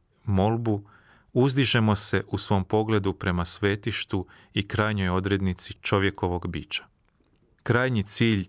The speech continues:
hodočašća ne bi stoga trebao biti populizam niti turizam – traženje senzacije ili plitkoća osjećaja.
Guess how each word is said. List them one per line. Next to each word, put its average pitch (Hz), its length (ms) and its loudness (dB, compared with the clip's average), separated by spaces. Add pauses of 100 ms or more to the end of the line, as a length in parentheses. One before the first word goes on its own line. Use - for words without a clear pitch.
(120)
hodočašća 107 840 2 (120)
ne 110 220 2
bi 110 120 0
stoga 95 360 0
trebao 95 420 0
biti 101 340 -2
populizam 95 720 0
niti 92 260 -2
turizam – 92 580 0 (360)
traženje 101 540 2
senzacije 98 840 0
ili 98 240 0
plitkoća 104 580 0
osjećaja. 85 680 -2